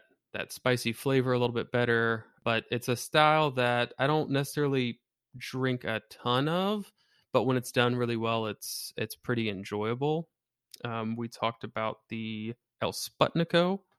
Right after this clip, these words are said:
which was kind of a Mexican hot chocolate version of Sputnik on our Sputnik episode.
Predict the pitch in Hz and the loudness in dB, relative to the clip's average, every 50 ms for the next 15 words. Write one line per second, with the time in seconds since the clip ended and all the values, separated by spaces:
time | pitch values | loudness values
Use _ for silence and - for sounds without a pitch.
0 | _ - - - 117 113 - 117 117 113 113 110 113 113 117 117 - - - 120 | _ -12 -12 -10 -10 -8 -4 -4 -2 -2 -2 -2 -2 0 -2 -2 -2 0 0 0
1 | 113 117 117 113 - - - 117 113 - 123 117 - - - 117 117 - 110 107 | 2 2 0 0 0 0 -2 -2 0 2 0 -2 0 0 -2 -2 -2 -2 -4 -6
2 | - - - 127 - 120 127 123 120 117 110 110 113 - - - - - - - | -6 -2 0 0 0 2 0 -2 -2 -4 -6 -6 -8 -10 -10 -10 -12 -10 -10 -12
3 | - - - 123 - 170 - - 180 180 180 190 | -8 -6 -6 -4 -4 -4 -2 2 2 2 2 0